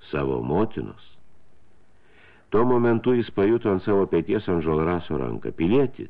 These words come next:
tarė jam Anžolrasas, „mano motina tai Respublika.“ Šeštas skyrius.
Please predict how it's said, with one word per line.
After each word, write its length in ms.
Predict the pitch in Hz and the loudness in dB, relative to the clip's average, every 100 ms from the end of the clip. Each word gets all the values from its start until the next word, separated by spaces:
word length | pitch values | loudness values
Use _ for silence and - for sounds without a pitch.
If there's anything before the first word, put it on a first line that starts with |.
| - | -8
tarė 260 | 62 58 | -6 -4
jam 260 | 58 58 58 - | -4 -6 -8 -8
Anžolrasas, 840 | 65 60 64 60 57 50 - - - - - - - - | -8 -4 -4 -4 -6 -10 -14 -20 -20 -20 -20 -20 -20 -14
„mano 340 | - 98 120 98 | -2 2 4 4
motina 500 | 90 117 127 120 117 | 2 0 0 -2 -2
tai 420 | 110 87 95 98 95 - - - - | 0 2 4 2 -4 -14 -12 -12 -10
Respublika.“ 1000 | 58 76 85 - - 80 57 55 - 50 - - - - - - - - - - - _ _ _ _ _ _ - - _ _ _ _ _ _ _ _ _ _ _ _ _ _ _ _ - | -4 -2 -2 -4 -2 0 -2 -8 -10 -12 -12 -16 -16 -16 -18 -20 -20 -20 -20 -20 -20 _ _ _ _ _ _ -20 -20 _ _ _ _ _ _ _ _ _ _ _ _ _ _ _ _ -6
Šeštas 420 | 98 85 - - | -2 -2 -4 -10
skyrius. 400 | - 104 95 | -2 2 2